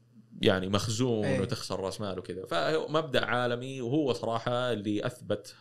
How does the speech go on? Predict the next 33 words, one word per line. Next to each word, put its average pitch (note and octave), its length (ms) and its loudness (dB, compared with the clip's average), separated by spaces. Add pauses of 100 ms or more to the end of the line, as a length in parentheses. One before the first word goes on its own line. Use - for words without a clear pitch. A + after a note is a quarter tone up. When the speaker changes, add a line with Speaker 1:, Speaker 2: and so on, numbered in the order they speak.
Speaker 1:
فعاليته G#2+ 600 2
اذا A2+ 140 -2
انت A2 120 -6
بتبدا G2+ 280 -6
مشروع - 280 -8
جديد. - 220 -16 (460)
Speaker 2:
ممتاز، A#2+ 480 -10
جميل A#2+ 280 -12
جدًا. - 340 -16 (500)
طيب، C#3+ 200 2 (360)
أنا D3+ 220 -4
ود-، D#3 240 -6
يعني C3+ 440 -2 (120)
الحين - 380 -4 (160)
فكرتي - 460 -6 (140)
لما A2+ 380 -8 (320)
أسمع - 300 -6
هالمجال A#2+ 340 0
الجديد، A#2+ 520 -6 (880)
آه، B2 340 -8 (680)
كل F3 140 0
يوم D#3 380 0
قاعد A#2+ 160 -2
أشوف D#3+ 420 -2
ناس E3 320 -2
تسعى B2 240 -2
إنها B2+ 120 -2
تدخل - 280 -6 (400)
أو C#3 240 4
إنها D3+ 440 0 (420)
already C#3 180 2
موجودة A#2+ 340 -2
الحين، A#2 320 -12